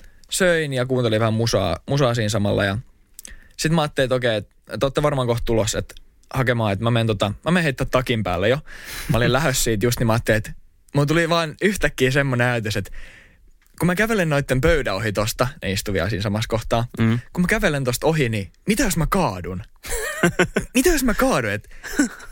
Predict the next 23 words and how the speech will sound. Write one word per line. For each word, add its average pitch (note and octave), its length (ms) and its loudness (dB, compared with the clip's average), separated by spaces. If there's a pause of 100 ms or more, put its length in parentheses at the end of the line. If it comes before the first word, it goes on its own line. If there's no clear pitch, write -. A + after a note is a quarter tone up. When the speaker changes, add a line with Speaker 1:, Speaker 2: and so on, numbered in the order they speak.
(580)
Speaker 1:
et E3 140 -2
ei G#3+ 140 0
vitsi, B3+ 240 0
et C#3 60 -4
mitä C4 200 -2
jos B3 140 0
mä F#3+ 80 -2
kaadun? D3+ 300 0
Mä C#3 80 0
ajattelin, D3 260 0
että C3 120 -2
mä C3+ 60 0
oon A#2+ 80 0
ihan A#2 260 -4 (580)
hömelö C3+ 360 2
ja, G#2+ 220 0 (640)
ja B2+ 220 0 (260)
kaikkea D3+ 320 0
muuta. D#3+ 320 0
Ja G#2+ 80 -2
sit, - 240 -8
sit F3+ 100 -6
mä F3 220 -2